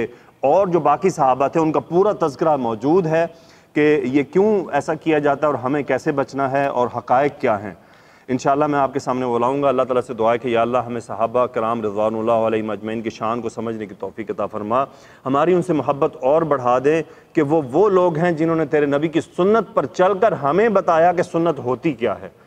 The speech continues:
और वो, वो लोग हैं जिन्होंने तेरे दीन की खातिर इतनी मेहनतें की कि पूरी दुनिया में कोई जगह नहीं छोड़ी जहाँ वो ना पहुँचे हों, जहाँ उन्होंने अपना खून ना दिया हो। कि तुर्की के अंदर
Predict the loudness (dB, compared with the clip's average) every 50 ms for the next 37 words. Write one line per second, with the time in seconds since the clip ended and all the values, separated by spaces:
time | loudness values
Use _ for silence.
0 | _ _ _ -20 _ _ _ -2 0 2 2 0 2 2 2 2 4 4 2 2
1 | 2 0 0 2 0 2 2 2 2 2 4 2 2 0 0 0 2 2 2 2
2 | 2 2 4 4 2 2 0 -2 0 0 -2 0 0 -2 -2 -2 -2 0 2 2
3 | 4 4 4 2 2 0 0 2 0 0 0 -2 -4 -4 -4 -4 0 0 0 0
4 | 0 0 0 2 2 4 2 2 2 2 0 -2 0 2 2 2 2 2 0 2
5 | 2 2 2 2 0 0 0 2 2 2 2 0 0 0 -2 0 0 0 -2 -2
6 | -2 -4 -4 -4 -8 -8 -8 -8 -12 -14 -18 -20 -20 -20 _ -2 0 0 2 2
7 | 2 2 2 2 2 2 2 2 0 -2 0 0 2 2 4 2 2 0 0 2
8 | 2 2 2 2 -2 -8 -10 -10 -18 -20 _ _ _ _ _ _ _ _ _ _
9 | _ 2 4 6 6 6 4 2 0 0 2 2 2 2 2 0 -2 -2 0 2
10 | 2 2 4 2 2 2 2 2 4 4 2 2